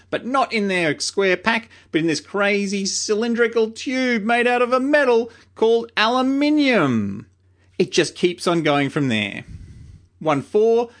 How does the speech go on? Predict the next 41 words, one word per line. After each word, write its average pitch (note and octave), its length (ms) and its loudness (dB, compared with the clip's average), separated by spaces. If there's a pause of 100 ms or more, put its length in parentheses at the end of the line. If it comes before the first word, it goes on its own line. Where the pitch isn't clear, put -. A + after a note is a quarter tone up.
(200)
is A#2 400 -4 (180)
T, A#2+ 460 -6
could B2 160 -4
be A2+ 80 -4
T - 320 -8
R. A3+ 480 -2 (460)
You C#4 120 0
can D3 120 -2
change C#3+ 340 0
the B2 80 -4
vowel B2+ 240 2
sounds. F3 320 -2
It - 120 -8
could E3 120 -2
be D3 80 -4
tear, A#3+ 520 -4
it - 80 -12
could C#3+ 160 -8
be C3+ 80 -10
tear. G3+ 600 0 (680)
For - 200 -2
me, E3+ 240 2
it's - 320 -6
tar. G#2+ 640 -2 (640)
I G3 80 0
think F#3 120 2
of C#3+ 80 0
someone C3 280 0
sinking G3 480 -2
down E3 240 0
into D3+ 180 -4
tar. C3 580 -2
And A#2+ 100 -8
what D#3+ 80 0
else F#3 140 0
do - 60 -10
people F#3 220 2
s-, - 220 -6 (160)
sink G3 320 -4
down F#3+ 180 0
into? F#3 300 0